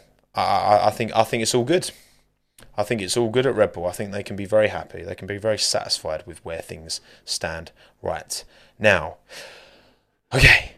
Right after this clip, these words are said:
cool. Right. Uh, let me just check, make sure I didn't miss anything.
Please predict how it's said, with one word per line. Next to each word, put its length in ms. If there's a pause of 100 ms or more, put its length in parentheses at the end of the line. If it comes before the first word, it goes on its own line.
(120)
cool. 380 (160)
Right. 220 (240)
Uh, 220
let 100
me 80
just 140
check, 180 (280)
make 140
sure 140
I 40
didn't 220
miss 680
anything. 1120